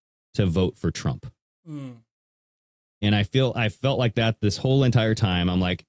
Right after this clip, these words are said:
Speaker 1: they are making this so bad, so obviously transparently bad on purpose, seemingly,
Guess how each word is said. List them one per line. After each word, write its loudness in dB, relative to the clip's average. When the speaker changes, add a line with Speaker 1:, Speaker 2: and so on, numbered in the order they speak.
Speaker 1:
they 0
are 0
making 4
this 2
so 2
bad, 0
so 0
obviously 2
transparently 2
bad -2
on 0
purpose, -2
seemingly, -2